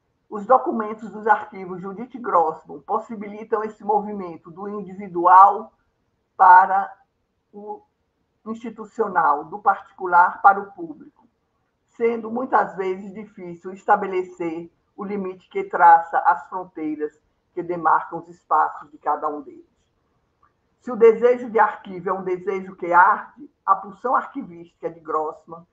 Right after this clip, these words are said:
o seu ímpeto de atestar, de tudo registrar, <clears throat> pode ser aferido nas coleções que construiu e legou para a posteridade como gestos do amor.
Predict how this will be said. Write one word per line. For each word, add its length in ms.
o 100
seu 240
ímpeto 460
de 100
atestar, 1000
de 120
tudo 320
registrar, 1000
<clears throat> 560
pode 260
ser 140
aferido 720
nas 220
coleções 640
que 100
construiu 840
e 100
legou 380
para 220
a 60
posteridade 1080
como 300
gestos 640
do 220
amor. 360